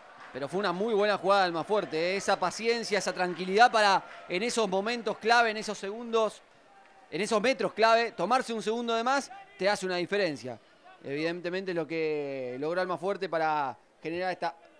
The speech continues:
situación de peligro y volver a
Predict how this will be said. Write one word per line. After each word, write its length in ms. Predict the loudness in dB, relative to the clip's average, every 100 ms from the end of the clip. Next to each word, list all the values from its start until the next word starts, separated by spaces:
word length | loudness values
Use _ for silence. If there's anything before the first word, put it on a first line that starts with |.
| _ -20 -20 _ _ _ _
situación 540 | -16 -6 -6 -4 -4
de 100 | -4
peligro 480 | -6 -4 0 0 -2 _ _ _ _ _ _ _
y 80 | -8
volver 340 | -2 -2 0 2
a 480 | 2 2 0 -2